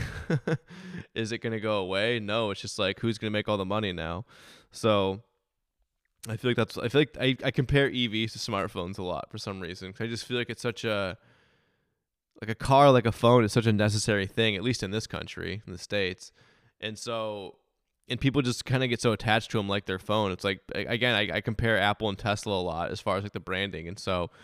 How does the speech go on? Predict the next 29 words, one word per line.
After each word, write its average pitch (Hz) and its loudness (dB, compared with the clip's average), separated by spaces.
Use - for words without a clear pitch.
I 101 0
feel 113 2
like 101 2
that's 98 -2
going 101 -2
to 101 -10
be, 98 -4
uh, 90 -2
kind 110 -2
of 104 -2
how 101 2
people 107 -2
treat 104 -6
their, 98 -2
<laughs> - -10
their 147 -2
car. - 2
And, 151 4
and 156 4
I 165 8
do 202 2
think 202 0
cars 139 6
are 139 0
going 123 0
to 139 -2
get 104 -2
cheaper 135 0
eventually. 139 -2